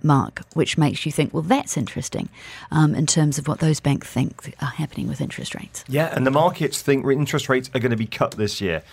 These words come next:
Speaker 2: Headline on Bloomberg this morning, "The Federal Reserve's no rate cut mantra is rejected by the markets. They see a recession, and therefore they see interest rate cuts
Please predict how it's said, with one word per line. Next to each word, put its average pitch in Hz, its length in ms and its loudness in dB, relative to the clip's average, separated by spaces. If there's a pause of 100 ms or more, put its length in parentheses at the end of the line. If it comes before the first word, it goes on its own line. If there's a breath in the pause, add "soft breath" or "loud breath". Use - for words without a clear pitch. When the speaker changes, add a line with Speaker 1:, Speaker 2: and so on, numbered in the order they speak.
(320 loud breath)
Speaker 2:
Headline 120 380 2
on 107 100 2
Bloomberg 107 460 2
this 104 200 -4
morning, 120 380 2
"The 113 100 -2
Federal 185 480 0
Reserve's 127 500 0
no 160 440 2
rate 143 340 -2
cut 127 180 -4
mantra 123 440 -2 (240 loud breath)
is 123 220 0
rejected 139 840 -2
by 131 140 2
the 110 100 -2
markets. 98 600 -2 (320 soft breath)
They 107 100 -4
see 113 180 -4
a 101 60 -4
recession, 175 540 -4 (100)
and 110 120 -4
therefore 113 360 -2
they 98 100 -2
see 107 260 -6
interest 120 360 -8
rate 101 120 -6
cuts - 360 -6